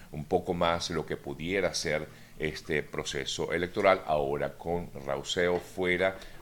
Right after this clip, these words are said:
de las primarias de la oposición, tomando en cuenta de que Rauseo sí tenía un importante,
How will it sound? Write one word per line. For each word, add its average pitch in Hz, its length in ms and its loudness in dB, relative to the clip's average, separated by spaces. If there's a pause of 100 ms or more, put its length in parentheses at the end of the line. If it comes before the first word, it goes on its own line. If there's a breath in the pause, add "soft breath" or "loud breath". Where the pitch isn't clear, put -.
(140)
de 80 260 2
las 82 160 0
primarias 76 480 -2
de 78 80 -2
la 69 100 0
oposición, 62 600 -8
tomando 90 280 -6
en 135 60 -8
cuenta 123 300 0
de 117 100 2
que 85 120 -2
Rauseo 76 560 0
sí 85 220 -4
tenía 85 460 -2
un 80 200 0
importante, 85 1000 0